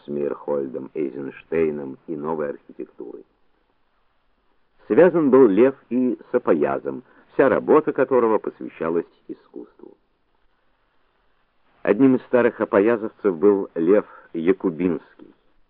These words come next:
Я не лингвист и не берусь проследить научную работу Якубинского, и сам я был связан с ним только несколько лет, которые прошли в высоком вдохновении.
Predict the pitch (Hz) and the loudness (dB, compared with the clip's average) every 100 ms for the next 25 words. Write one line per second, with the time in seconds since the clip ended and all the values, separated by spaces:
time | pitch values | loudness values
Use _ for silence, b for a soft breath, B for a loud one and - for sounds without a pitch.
0 | _ _ _ _ _ _ _ _ - - | _ _ _ _ _ _ _ _ -6 -2
1 | 143 113 98 87 82 160 160 - 87 78 | 2 4 4 2 0 -2 -2 -4 -4 0
2 | 85 98 98 - 76 - 78 71 82 - | 0 0 -4 -8 -8 -8 -10 -8 -8 -6
3 | 78 78 - 78 73 73 113 139 135 131 | -6 -6 -8 -6 -2 0 2 2 0 0
4 | 127 113 131 131 - 117 113 - b b | -2 0 0 0 -2 0 0 0 b b
5 | - 127 - 151 127 110 107 - 87 110 | -10 -6 -2 2 4 4 0 -2 -2 0
6 | 101 92 - 87 82 87 82 85 85 85 | -2 -6 -6 -6 -2 -2 -2 -2 -2 -4
7 | - 80 85 82 120 - 76 76 76 71 | -6 -4 -4 -2 -2 -2 -8 -6 -6 -6
8 | 67 65 69 90 71 67 - 78 73 71 | -8 -10 -8 -8 -6 -10 -6 -6 -6 -10
9 | 67 65 - 65 65 62 50 | -10 -10 -10 -12 -10 -12 -14